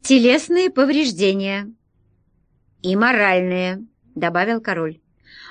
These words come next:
«Разумеется, и моральные», поспешил согласиться судья.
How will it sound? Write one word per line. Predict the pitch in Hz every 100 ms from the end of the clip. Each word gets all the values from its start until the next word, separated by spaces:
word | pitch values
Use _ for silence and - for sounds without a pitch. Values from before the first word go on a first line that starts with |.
| -
«Разумеется, | 202 208 170 180 165 170 190 - 302
и | 320 -
моральные», | 302 320 311 269 415 320 233 180 160
поспешил | 175 - 196 - 175
согласиться | 190 165 190 190 185 -
судья. | 170 190 175 175